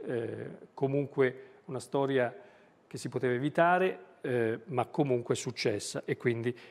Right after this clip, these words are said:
è giusto, eh, tenere, come dire, evitare ovviamente di scherzarci, insomma nessuno ha scherzato, chiaramente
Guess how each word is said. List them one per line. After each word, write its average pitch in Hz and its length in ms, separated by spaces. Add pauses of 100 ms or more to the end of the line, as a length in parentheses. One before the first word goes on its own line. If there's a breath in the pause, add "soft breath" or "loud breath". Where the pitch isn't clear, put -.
(120)
è 135 120
giusto, 123 560 (320 loud breath)
eh, 117 520 (340)
tenere, 117 580 (640)
come 131 180
dire, 113 280 (240 loud breath)
evitare 117 640 (320 loud breath)
ovviamente 120 440
di 110 60
scherzarci, - 540
insomma 120 240
nessuno 120 260
ha 110 40
scherzato, - 600
chiaramente 123 540